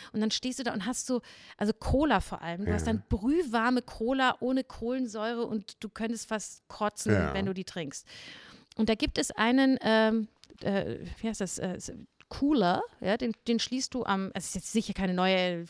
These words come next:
Speaker 1: großartige Neuentdeckung, aber den schließt du eben, äh, im Auto an
Speaker 2: Ja.
Speaker 1: und der kühlt, also aktiv, der hält es nicht nur kalt, dein Getränk, sondern der kühlt es auch aktiv.
Speaker 2: Ist doch toll.
Speaker 1: Ich find es super.
Speaker 2: Ja.
Speaker 1: Also ich find das wirklich, ich find das
Speaker 2: Aber
Speaker 1: noch
Speaker 2: ich muss
Speaker 1: topper als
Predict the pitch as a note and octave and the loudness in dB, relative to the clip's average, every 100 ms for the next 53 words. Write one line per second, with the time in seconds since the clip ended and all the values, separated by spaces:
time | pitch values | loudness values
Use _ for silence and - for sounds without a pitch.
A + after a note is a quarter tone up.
0 | - - G#3 - F#3 F3+ F#3 A#3 F#3 F#3 | -12 -2 0 0 -2 2 4 4 4 0
1 | A3 B3 - - - - G3+ G3+ C4 - | 2 0 -2 -16 -10 -2 0 2 0 2
2 | A3+ A3 G3+ F#3 - G3+ G3+ B3+ - A3+ | 2 2 0 -2 -2 0 2 2 2 2
3 | G4+ G2+ C3 - - - B3 A#3+ A#3 - | 2 2 2 -2 -20 -4 0 2 0 0
4 | D#4 F4 A3 - C#4 - - C4 - G#3 | 0 2 0 0 -4 -4 -4 -4 -2 -2
5 | A#3+ - - A#3 B3+ - A3+ F#3+ F3+ - | -2 -2 -4 -4 -4 -2 0 2 0 -4
6 | - A3 D#4 - - B3+ B3+ C4 C4+ - | -4 -2 0 -2 -2 -2 -2 -2 -2 -2
7 | A#3 A3 G3 - D4+ C#4 - - - - | -2 0 -4 -2 -2 -2 -6 -8 -6 -6
8 | - - E2+ - - - _ _ - - | -10 -12 -14 -16 -20 -20 _ _ -16 -12
9 | E2 - - C2 _ _ - A#3 D#4 - | -12 -10 -10 -10 _ _ 2 6 6 6
10 | B3+ E3 - _ _ _ _ _ G#3 G#2 | 4 0 -2 _ _ _ _ _ 6 6
11 | - _ - G3+ - C4+ E4 D#4+ D#4 C4 | 2 _ -2 0 2 4 4 4 0 0
12 | B3+ - C#4 C#4+ - F4+ - E3 - | -2 2 4 8 8 10 12 12 12